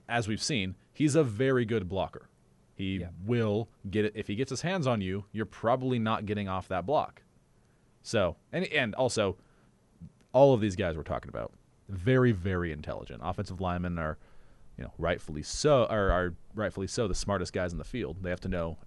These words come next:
Speaker 1: everything that the quarterback can't necessarily know. And they have to anticipate the kind of thing the quarterback can't necessarily anticipate.
Speaker 2: Mm-hmm.
Speaker 1: They're not really, it's not said enough, I don't think. They deserve a lot more credit.
Speaker 2: I, I, I agree. I, I mean, I mean, for coming from a guy who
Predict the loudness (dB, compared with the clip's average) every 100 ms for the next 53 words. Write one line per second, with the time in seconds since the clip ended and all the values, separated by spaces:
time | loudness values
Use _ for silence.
0 | -6 -4 -4 -4 -6 -6 -10 -16 -20 -20
1 | -18 -14 -14 -4 -2 0 -2 -4 -8 -8
2 | -10 -10 -8 -8 -10 -12 -14 -20 _ _
3 | _ -6 -2 -2 -2 -6 -4 -6 -6 -8
4 | -6 -10 -8 -8 -6 -8 -10 -4 -2 -2
5 | -4 -6 -10 -10 -8 -6 -6 -8 -8 -6
6 | -6 -6 _ _ -20 -14 -12 -12 -14 -10
7 | -6 -4 -4 -6 -6 -10 -18 _ _ _
8 | _ _ _ _ -14 -6 -6 -2 4 4
9 | 4 0 -4 -2 -4 -8 -10 -8 -8 -8
10 | -10 -10 -18 _ _ _ -6 -6 -6 -6
11 | -6 -6 -8 -8 -8 -10 _ -14 -14 -6
12 | -4 -2 2 2 0 -4 -10 -10 -6 -6
13 | -6 -4 -4 -4 -4 -6 -6 -10 -6 -4
14 | -2 -2 -4 -4 -4 -4 -4 -6 -8 -10